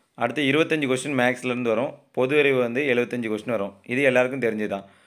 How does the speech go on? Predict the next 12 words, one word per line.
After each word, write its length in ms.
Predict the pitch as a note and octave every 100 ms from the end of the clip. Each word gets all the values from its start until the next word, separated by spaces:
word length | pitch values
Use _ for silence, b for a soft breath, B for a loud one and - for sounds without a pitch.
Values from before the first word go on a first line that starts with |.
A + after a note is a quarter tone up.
| b b b
இப்போ 200 | G#2+ B2
நம்மளோட 360 | A#2+ D#3+ E3+
டார்கெட்னு 540 | - C#3+ C#3+ D#3 C3+ D3+
பார்த்தீங்கன்னா, 580 | C3+ B2 B2 B2 C3+ - -
மொத்தம் 520 | - B2+ B2+ D#3+ D#3 C#3
நூத்தி 220 | D#3 D#3
அறுபத்தஞ்சுக்கு 560 | D3 C3+ C#3 C3+ B2
மேல 220 | A#2+ B2+ C#3
எடுக்கணும். 420 | A#2+ A2+ A#2 A2+ -
இதுதான் 380 | A#2+ B2 C#3 B2+
நம்மளோட 300 | A#2 B2 B2
டார்கெட்டு. 520 | A2 G#2+ G2+ G2+ -